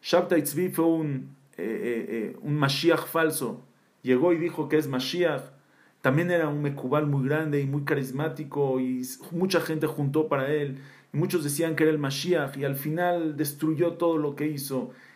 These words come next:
y se convirtió al islamismo y, y fue un rasha y, y trajo destrucción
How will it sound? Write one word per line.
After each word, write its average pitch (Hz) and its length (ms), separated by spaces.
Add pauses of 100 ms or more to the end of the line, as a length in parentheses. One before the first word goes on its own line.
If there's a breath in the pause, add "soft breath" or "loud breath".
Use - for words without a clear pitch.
y 131 60
se 151 120
convirtió 147 460
al 156 100
islamismo 139 800
y, 135 80
y 143 240
fue 180 220
un 180 160
rasha 160 600
y, - 380
y - 140
trajo 196 320
destrucción 175 800